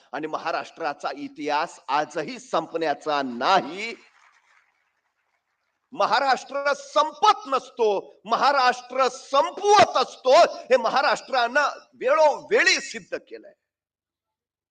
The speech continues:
त्या महाराष्ट्राच्या कल्याणासाठी, हितासाठी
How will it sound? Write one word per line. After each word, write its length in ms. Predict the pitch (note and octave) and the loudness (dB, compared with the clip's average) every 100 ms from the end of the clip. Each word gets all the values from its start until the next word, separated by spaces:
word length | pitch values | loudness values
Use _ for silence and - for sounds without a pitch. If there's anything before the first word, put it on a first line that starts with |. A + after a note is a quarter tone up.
| _ _ _ - | _ _ _ 4
त्या 140 | B3+ | 4
महाराष्ट्राच्या 680 | E4 D4+ E4+ D4 D#4+ D4+ E4 | 4 2 2 0 -2 0 0
कल्याणासाठी, 760 | - C#4 C4+ C4 A#3 - F#3 B3 | -2 -2 -2 0 -2 -4 -12 -12
हितासाठी 800 | G3+ - G#3 - D#3 - A#2 | -12 -4 -4 -4 -8 -10 -20